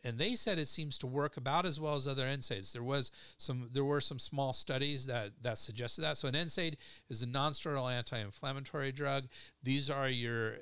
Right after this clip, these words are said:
aspirin is an N said, and ibuprofen, and, and I love flurby-, flurbiprofen is one of my favorite names for a, a drug. I, I just, flurby, I don't know why. Flurbiprofen. Um, anything with ends with a profin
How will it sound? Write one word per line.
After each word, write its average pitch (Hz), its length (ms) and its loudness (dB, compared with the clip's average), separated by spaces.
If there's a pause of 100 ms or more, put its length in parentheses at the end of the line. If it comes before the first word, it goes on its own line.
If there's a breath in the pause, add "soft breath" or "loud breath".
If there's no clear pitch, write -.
aspirin 135 400 -2
is 131 140 -2
an 143 80 -2
N 135 180 0
said, 123 760 0
and 101 300 -8
ibuprofen, 135 1080 -2
and, 101 560 -8
and 104 360 -12 (460 loud breath)
I 107 160 -12
love 117 200 -6 (220)
flurby-, 120 400 0 (140)
flurbiprofen 123 720 -2
is 113 120 -8
one 113 100 -8
of 107 80 -8
my 101 140 -8 (180)
favorite 101 320 -10
names 107 380 -6
for 104 300 -10
a, 101 140 -8 (400 loud breath)
a - 40 -16
drug. 113 360 -4 (240)
I, 117 260 -16 (200)
I 107 80 -16
just, - 320 -10
flurby, 98 500 -8
I 95 100 -12
don't 110 180 -12
know 110 100 -12
why. 110 200 -10 (300)
Flurbiprofen. 107 760 -8 (420 loud breath)
Um, 104 340 -2 (140)
anything 156 380 0
with 120 160 -2
ends 120 300 0
with 127 120 2
a 107 40 2
profin 120 480 -2